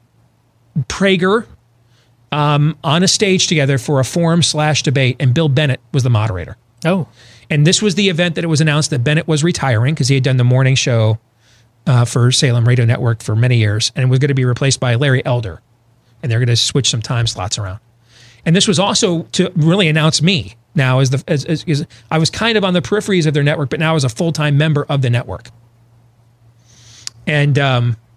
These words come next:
Speaker 1: I was a big, I was a big admirer of Bill Bennett's as well, and he, he totally hazed me, and I totally respected it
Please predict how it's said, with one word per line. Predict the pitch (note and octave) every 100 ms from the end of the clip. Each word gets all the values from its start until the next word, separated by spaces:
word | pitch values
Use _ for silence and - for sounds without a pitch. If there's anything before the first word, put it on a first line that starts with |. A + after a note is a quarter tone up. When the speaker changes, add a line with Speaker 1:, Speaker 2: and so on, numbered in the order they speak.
| _ - _
Speaker 1:
I | -
was | G3 D3
a |
big, | C3 C3
I | C3 C3+ D3
was | D#3
a | C3
big | B2
admirer | A#2 A#2 A2 A2
of |
Bill | A#2+ A2+
Bennett's | A#2 G#2+ A2+
as | A2
well, | A#2 C#3 - _ _ _ _ _ _ _ -
and | B2
he, | A#2+ C3+ _
he | - D3
totally | - D#3+ C#3+ B2
hazed | A#2+ A2 -
me, | G2 - _ _ _ _ _ _ - _ _ _ _ _ _ _ _ -
and | A#2+
I | A#2+ - _
totally | - D#3 C#3+
respected | B2 A2+ - A#2+ A#2 C#3
it | D3+